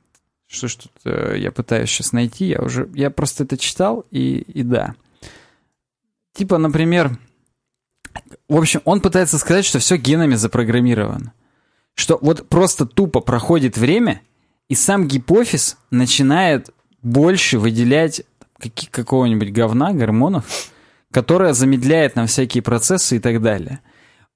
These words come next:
Есть, э, ну, какие-то микроорганизмы, там, виды, животные, которые научились приостанавливать вот эти вот процессы старения,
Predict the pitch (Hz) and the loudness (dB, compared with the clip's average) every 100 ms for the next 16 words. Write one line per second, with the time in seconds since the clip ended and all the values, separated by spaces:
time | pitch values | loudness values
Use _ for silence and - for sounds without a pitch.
0 | _ 127 135 214 214 - - 156 147 143 | _ -2 2 2 0 -6 -2 2 4 2
1 | 120 - 190 170 175 139 - 139 131 117 | -2 -6 -2 -2 -2 -4 -4 0 2 2
2 | 92 - - - 151 139 135 135 127 123 | -2 -8 -18 -8 0 0 2 2 2 2
3 | 139 185 208 131 110 104 117 175 135 110 | 2 2 0 0 -2 0 0 0 0 0
4 | 117 127 196 143 104 - - 156 175 151 | 0 0 0 -2 -2 -4 0 0 2 0
5 | - _ _ _ _ _ _ _ _ _ | -2 _ _ _ _ _ _ _ _ _
6 | 147 147 147 - 208 202 156 - 139 143 | -2 2 2 2 0 0 0 -2 0 0
7 | - 143 139 147 120 98 90 - 107 110 | 0 0 2 2 2 2 0 -2 -4 -4
8 | - 104 98 - - - 120 127 117 104 | -4 -4 -6 -8 -8 -4 -2 -2 -2 -2
9 | - 117 139 202 165 - | 0 0 2 0 0 -4